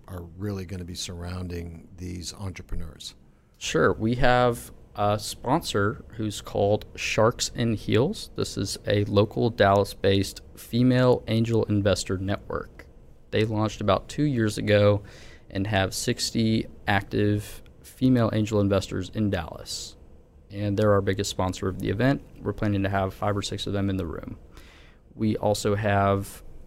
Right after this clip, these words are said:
Speaker 2: G one Ventures, which is a brand new fund that was launched in Dallas, actually during Dallas Startup Week in April.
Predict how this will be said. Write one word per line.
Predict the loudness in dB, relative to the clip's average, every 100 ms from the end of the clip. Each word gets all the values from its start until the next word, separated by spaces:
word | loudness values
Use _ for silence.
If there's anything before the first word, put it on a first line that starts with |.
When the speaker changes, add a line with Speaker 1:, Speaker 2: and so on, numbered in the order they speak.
| -20 -18
Speaker 2:
G | -4 2 4
one | 4 4 4
Ventures, | 4 2 2 -4 -4 -10 -12 -16 -20 -12
which | -10 -6
is | -6 -8 -12
a | -10 -8
brand | 0 4 4 4
new | 6 6
fund | 4 2 2 0 0
that | 0
was | 0 -2
launched | -2 0 0 -2
in | 0
Dallas, | 2 4 4 0 -4 -10 -10
actually | -8 -6 -4 -2
during | 0 2 2
Dallas | 2 0 -4
Startup | -4 -4 -4 -6
Week | -6
in | -6 0
April. | 0 2 0